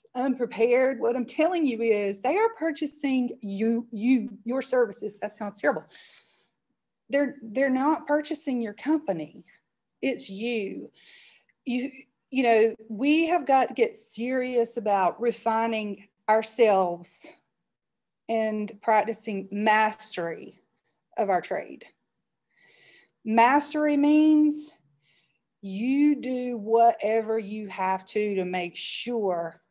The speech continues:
you are the premier agent.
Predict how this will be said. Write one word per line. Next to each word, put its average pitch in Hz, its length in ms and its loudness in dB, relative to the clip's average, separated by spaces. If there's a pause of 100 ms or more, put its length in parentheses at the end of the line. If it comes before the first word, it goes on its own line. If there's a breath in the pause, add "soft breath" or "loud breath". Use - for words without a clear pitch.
(240)
you 226 420 -4
are 175 520 2 (1120)
the 214 120 0
premier 202 640 -2
agent. 202 420 -8